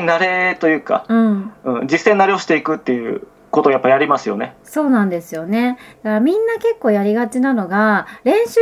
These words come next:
Speaker 2: 試合もしてないのに本番に臨もうとしすぎてるんですよ。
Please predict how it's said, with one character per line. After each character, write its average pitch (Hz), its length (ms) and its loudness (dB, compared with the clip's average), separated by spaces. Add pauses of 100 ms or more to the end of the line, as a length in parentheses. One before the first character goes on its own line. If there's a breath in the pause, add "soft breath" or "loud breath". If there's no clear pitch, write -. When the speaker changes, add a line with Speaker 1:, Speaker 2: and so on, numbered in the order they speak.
Speaker 2:
試 440 280 4
合 359 40 2
も 226 120 2
し 208 80 -12
て 240 100 -2
な 269 160 2
い 254 60 2
の 208 100 0
に 202 220 2
本 359 320 0
番 381 220 4
に 370 80 2
臨 302 340 2
も 330 100 4
う - 40 -2
と 208 80 -2
し 214 160 -4
す 233 160 -2
ぎ 233 120 0
て 214 140 2
る 180 160 -2
ん 160 60 -6
で 160 100 -4
す 165 140 -8
よ。 147 200 -6